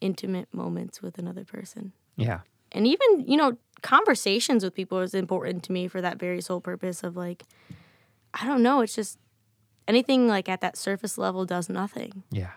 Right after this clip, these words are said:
Speaker 1: You know?
Speaker 2: Yeah. I mean, women have socially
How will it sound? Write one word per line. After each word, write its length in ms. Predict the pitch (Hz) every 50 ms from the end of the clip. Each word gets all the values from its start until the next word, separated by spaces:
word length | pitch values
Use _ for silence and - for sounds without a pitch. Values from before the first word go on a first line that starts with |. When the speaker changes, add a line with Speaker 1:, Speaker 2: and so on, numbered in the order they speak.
| _ _ -
Speaker 1:
You 100 | 214 220
know? 160 | 254 285 269 - _ _ -
Speaker 2:
Yeah. 180 | 139 170 160 123 - _ _ _ - - - - - _ -
I 100 | - 120
mean, 280 | 127 127 123 110 101 - - - - - _ _ _ _ _ _ _ _ _ _ -
women 580 | 113 107 117 120 123 120 113 107 104 98 92 92 - _ _ _ _ _ _ _ _
have 720 | - - - - - 104 92 95 90 90 90 92 - - - _ _ _ _ _ _ _ _ -
socially 680 | - - - 113 110 117 110 - - 120 117 117 120 117